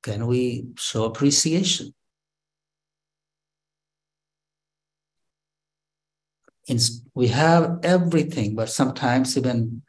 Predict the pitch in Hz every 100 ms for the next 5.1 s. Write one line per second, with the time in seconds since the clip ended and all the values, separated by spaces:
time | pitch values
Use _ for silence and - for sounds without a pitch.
0 | - - - _ _ - 143 156 139 120
1 | 156 170 170 - - 143 131 120 120 120
2 | - _ _ _ _ _ _ _ _ _
3 | _ _ _ _ _ _ _ _ _ -
4 | 127 135 123 120 117 104 - 107 87 -